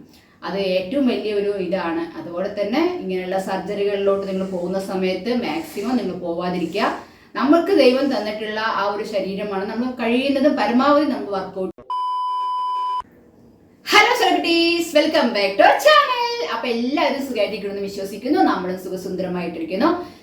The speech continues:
നമ്മുടെ ഇന്നത്തെ ഒരു വീഡിയോ എന്താന്ന് വെച്ചിട്ടുണ്ടെങ്കിൽ ഒരുപാട് വിഷമകരമായ ഒരു വീഡിയോ ആണ് ഇന്നത്തെ വീഡിയോ. അപ്പോ എന്താ പറയാ, ഇത് നമ്മളിപ്പോ ഇന്നലെ പോണ്ടിച്ചേരിയിൽ സംഭവിച്ച ഒരു സംഭവമാണ്. അതായത് പോണ്ടിച്ചേരിയിലുള്ള ഒരു അച്ഛനും അമ്മയുടെയും രണ്ട് മക്കൾ, ട്വിൻസ് ആണ് അവര്, ആൺകുട്ടികള്.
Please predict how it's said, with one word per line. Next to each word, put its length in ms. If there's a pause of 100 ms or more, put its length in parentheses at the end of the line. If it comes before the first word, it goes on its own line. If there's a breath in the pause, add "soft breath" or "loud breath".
(140 loud breath)
നമ്മുടെ 260
ഇന്നത്തെ 220
ഒരു 60
വീഡിയോ 420
എന്താന്ന് 360
വെച്ചിട്ടുണ്ടെങ്കിൽ 480
ഒരുപാട് 640
വിഷമകരമായ 840
ഒരു 200
വീഡിയോ 420
ആണ് 100
ഇന്നത്തെ 220
വീഡിയോ. 520 (440 loud breath)
അപ്പോ 580
എന്താ 320
പറയാ, 480 (100)
ഇത് 340
നമ്മളിപ്പോ 720
ഇന്നലെ 600
പോണ്ടിച്ചേരിയിൽ 760
സംഭവിച്ച 420
ഒരു 100
സംഭവമാണ്. 640
അതായത് 580 (300 loud breath)
പോണ്ടിച്ചേരിയിലുള്ള 1160
ഒരു 140
അച്ഛനും 520
അമ്മയുടെയും 580
രണ്ട് 280
മക്കൾ, 320
ട്വിൻസ് 440
ആണ് 240
അവര്, 280
ആൺകുട്ടികള്. 640